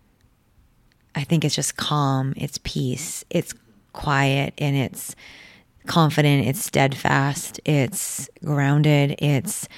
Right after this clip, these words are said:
also powerful, um, it's warrior, it's all of those things. It's, like, all of the best things in one place. And it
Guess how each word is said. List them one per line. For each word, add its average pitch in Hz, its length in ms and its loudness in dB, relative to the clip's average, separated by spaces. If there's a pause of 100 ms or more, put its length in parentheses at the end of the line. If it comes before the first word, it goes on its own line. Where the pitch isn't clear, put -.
(760)
also - 260 -4
powerful, 143 960 2 (600)
um, 135 520 0 (680)
it's - 160 -4
warrior, 151 440 2
it's 147 200 0
all 151 180 2
of 160 140 2
those - 240 -4
things. - 520 -8
It's, - 140 -4
like, - 180 0
all 156 220 6
of 170 80 4
the 160 100 6
best 139 380 2
things 98 720 -4 (220)
in 143 260 0
one 139 160 2
place. - 600 -6
And 165 160 2
it 156 140 0